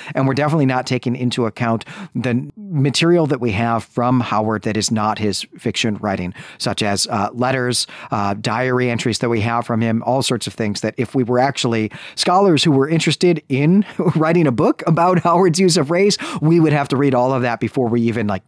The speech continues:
had anything at all to say about it. And that's not what we're doing. We're just taking this story that we have read, and we're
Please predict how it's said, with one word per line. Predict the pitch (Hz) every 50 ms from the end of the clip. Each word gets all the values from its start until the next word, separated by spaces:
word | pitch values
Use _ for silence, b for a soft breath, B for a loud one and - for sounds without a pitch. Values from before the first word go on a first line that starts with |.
| - -
had | 113 117 104 -
anything | - 127 139 139 123 156 123 110
at | 107
all | 104 113 123 147 -
to | - 175
say | - - 165 156 156
about | 143 143 147 147 151
it. | 151 139 - B B B B B
And | 156 143 147
that's | 156 151 147 - 151
not | 139 135
what | 139 135 -
we're | 113
doing. | 104 107 107 98 92 95 - B B B B
We're | 131 135 139
just | 147 151 - -
taking | 139 135 - 139 123
this | 131 127 - - - -
story | - - - 135 - 131 123
that | 120 113
we | 101 131 131
have | 123 131 107 -
read, | 120 117 117 117 107 - -
and | 123 117 110 104
we're | 110 117 117 113